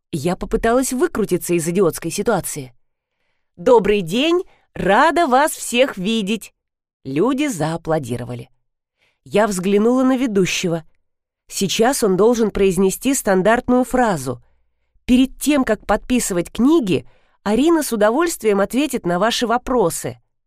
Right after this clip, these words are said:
Но клоун молчал. Несколько секунд прошло в томительном ожидании.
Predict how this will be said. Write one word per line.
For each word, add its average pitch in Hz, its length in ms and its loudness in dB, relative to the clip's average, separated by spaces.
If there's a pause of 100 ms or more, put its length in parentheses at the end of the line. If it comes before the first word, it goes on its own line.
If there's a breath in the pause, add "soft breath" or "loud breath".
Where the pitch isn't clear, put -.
(1080)
Но 170 280 4
клоун 220 540 2
молчал. 214 720 0 (2000)
Несколько 190 540 0
секунд 190 500 -4
прошло 170 460 -2
в - 100 -12
томительном 180 640 -2
ожидании. 180 720 -4